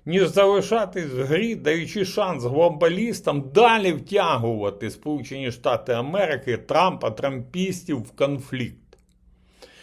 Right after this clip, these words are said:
В Лондоні нічого не ухвалили,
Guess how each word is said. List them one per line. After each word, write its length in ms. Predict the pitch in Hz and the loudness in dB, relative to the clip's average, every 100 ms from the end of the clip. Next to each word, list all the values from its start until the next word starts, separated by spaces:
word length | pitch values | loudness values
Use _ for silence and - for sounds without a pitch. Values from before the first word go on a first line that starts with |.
| - - - | -20 -18 -6
В 140 | 127 | 4
Лондоні 760 | 208 247 262 254 180 120 92 - _ - | 6 8 6 6 0 -2 -8 -14 _ -6
нічого 880 | 240 247 135 - 160 151 101 87 - _ _ | 0 0 0 -2 2 2 0 -6 -14 _ _
не 220 | 139 165 | -6 0
ухвалили, 800 | 160 143 131 139 135 123 98 78 | 2 2 0 2 4 4 -2 -10